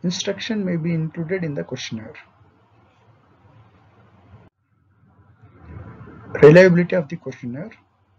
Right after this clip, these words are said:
Inbuilt reliability, which is achieved by repeating certain questions, rephrasing the second inquiry while maintaining the same or comparable response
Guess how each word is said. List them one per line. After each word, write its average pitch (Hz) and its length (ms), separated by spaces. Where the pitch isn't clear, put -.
Inbuilt 214 480
reliability, 170 600
which 175 340
is 156 240
achieved 156 420
by 160 120
repeating 170 560
certain 135 380
questions, 143 760
rephrasing 180 680
the 160 80
second 185 460
inquiry 151 600
while 139 260
maintaining 156 600
the 139 80
same 170 420
or 226 160
comparable 156 600
response 151 760